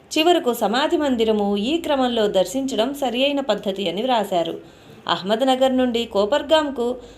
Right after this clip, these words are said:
మమల్తదారుగా చిదంబర్ గాడ్గిల్ బదిలీ అయ్యాడు. అతని కార్యదర్శిగా నానాసాహెబ్ చందోర్కర్ పనిచేస్తున్నాడు. ఆ కాలంలోనే ఒకరోజు షిరిడీ గ్రామ కరణమైన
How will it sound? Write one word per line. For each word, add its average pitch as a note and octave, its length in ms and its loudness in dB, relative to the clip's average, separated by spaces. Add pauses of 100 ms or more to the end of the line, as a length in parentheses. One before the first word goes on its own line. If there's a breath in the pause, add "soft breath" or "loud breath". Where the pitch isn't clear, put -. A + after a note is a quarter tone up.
(140 loud breath)
మమల్తదారుగా C4+ 880 4 (100)
చిదంబర్ D4+ 380 0
గాడ్గిల్ A3+ 500 0
బదిలీ F3+ 360 0
అయ్యాడు. F3+ 460 0 (360 loud breath)
అతని A3+ 280 0
కార్యదర్శిగా A3 800 2
నానాసాహెబ్ C#4 880 0
చందోర్కర్ A#3 540 -2
పనిచేస్తున్నాడు. G3 760 -2 (440 loud breath)
ఆ F#3 140 2
కాలంలోనే E4 640 2
ఒకరోజు C#4 480 2
షిరిడీ A#3 360 -2
గ్రామ B3 320 0
కరణమైన G#3 800 0